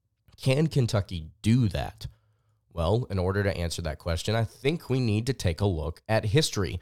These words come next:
When's the last time Kentucky went eighteen and oh in,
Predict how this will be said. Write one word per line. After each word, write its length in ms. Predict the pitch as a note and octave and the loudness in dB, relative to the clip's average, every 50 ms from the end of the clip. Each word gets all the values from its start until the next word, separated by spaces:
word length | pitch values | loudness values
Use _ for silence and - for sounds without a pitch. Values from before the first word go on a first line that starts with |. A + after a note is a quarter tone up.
| - _ _ _ _ | -12 _ _ _ _
When's 260 | - G#2+ A#2+ B2+ - | 0 0 0 2 2
the 80 | - B2 | 2 4
last 360 | A#2+ A2+ A2+ A#2+ A#2 - - | 6 8 8 6 6 4 2
time 280 | - B2+ C3+ C#3 C#3 C#3 | 2 4 6 6 4 4
Kentucky 440 | - C3+ A2+ - C#3 B2+ - C#3+ | 2 0 2 2 2 2 2 0
went 180 | B2+ C3 C3 - - | 0 0 0 0 0
eighteen 480 | A2+ B2+ C#3+ - - - B2+ A#2 A2+ | 0 0 0 -2 -4 -2 0 2 4
and 120 | A2 G2 F2+ | 4 4 2
oh 280 | E2 D2+ E2 G#2+ C#3 _ _ _ _ _ _ _ _ _ - | 2 0 0 -2 -4 _ _ _ _ _ _ _ _ _ -2
in, 380 | G#2 G#2 G#2+ A#2 A#2 A#2+ A#2 | 0 2 2 4 2 0 0